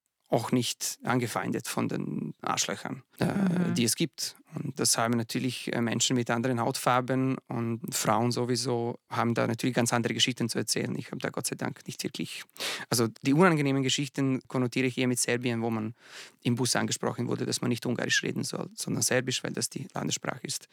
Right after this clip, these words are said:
Speaker 1: Äh, das ist
Speaker 2: Mhm.
Speaker 1: mir in Österreich nicht passiert.
Speaker 2: Ja.
Speaker 1: Beziehungsweise doch, äh, es, es gibt eine Situation, ich, in der ich immer wieder geraten bin, als die Kinder klein waren und die Leute ihre Hunde nicht an der Leine gehalten haben im Park,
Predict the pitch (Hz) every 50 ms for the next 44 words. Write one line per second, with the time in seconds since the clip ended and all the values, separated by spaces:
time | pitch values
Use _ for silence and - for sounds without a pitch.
0 | - - - - - - - - - _ - - - 104 107 - 190 185 165 165
1 | 175 170 123 120 110 107 104 - - - - 123 - - - - - - - -
2 | - - - - _ - - - - _ _ _ _ _ _ _ _ _ _ _
3 | _ _ 190 180 170 170 170 170 - - _ _ _ _ _ _ _ - _ _
4 | _ - 139 131 165 165 147 - 165 147 156 147 - - - - _ - 170 156
5 | - - - - - 277 277 - - - - - - 151 - - - 156 - -
6 | 180 - - - 151 147 165 170 - 156 139 - 143 131 - - 135 139 143 156
7 | - - 143 127 - - - - 131 135 127 135 127 123 - - 135 139 135 131
8 | 131 135 127 120 127 120 120 123 - - 147 131 127 135 139 135 - - - -
9 | - - - - - - _ _ - - 127 123 135 127 - 139 147 147 - -
10 | 131 131 135 139 139 135 135 135 135 139 139 - - 123 120 120 117 - - -
11 | _ - - 123 120 120 120 117 120 120 - - - _ _ _ _ - 120 120
12 | 120 - 139 131 127 123 - - 156 160 160 135 123 123 120 - - 123 117 117
13 | 117 113 110 110 110 - 110 113 113 120 123 - 123 117 117 120 117 120 117 117
14 | 113 - 117 113 120 139 - - -